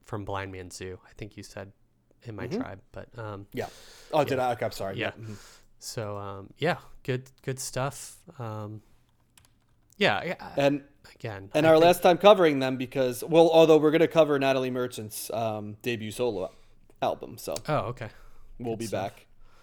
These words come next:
Speaker 2: Mm-hmm.
Speaker 1: Yeah, so I
Speaker 2: Tiger
Speaker 1: think
Speaker 2: Lily is the name.
Speaker 1: both, both, uh, we're both positive on this album overall.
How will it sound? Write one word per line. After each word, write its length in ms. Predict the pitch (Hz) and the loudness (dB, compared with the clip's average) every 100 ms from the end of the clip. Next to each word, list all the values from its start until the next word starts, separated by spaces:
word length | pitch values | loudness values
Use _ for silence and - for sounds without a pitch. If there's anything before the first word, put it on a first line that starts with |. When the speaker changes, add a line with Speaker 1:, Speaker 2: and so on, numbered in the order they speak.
| - - | -20 -16
Speaker 2:
Mm-hmm. 140 | 107 | -8
Speaker 1:
Yeah, 100 | 196 | -4
so 120 | - | 0
I 40 | 139 | 0
Speaker 2:
Tiger 140 | 147 | 0
Speaker 1:
think 140 | 170 95 | -2 -4
Speaker 2:
Lily 220 | 95 98 | -8 -8
is 120 | 107 | -10
the 80 | 110 | -10
name. 160 | 107 | -2
Speaker 1:
both, 380 | 127 147 - - - - | 2 2 -2 -16 -20 -10
both, 380 | 127 123 120 - | -4 -4 -4 -4
uh, 480 | 117 113 113 113 110 - - _ _ _ - | -4 -4 -4 -6 -8 -12 -16 _ _ _ -12
we're 80 | |
both 200 | 151 110 | -8 -4
positive 420 | - 110 104 101 101 | -2 -4 -4 -8 -8
on 120 | 101 | -10
this 160 | 98 | -10
album 300 | 98 101 101 | -8 -8 -10
overall. 340 | 98 95 98 | -12 -10 -12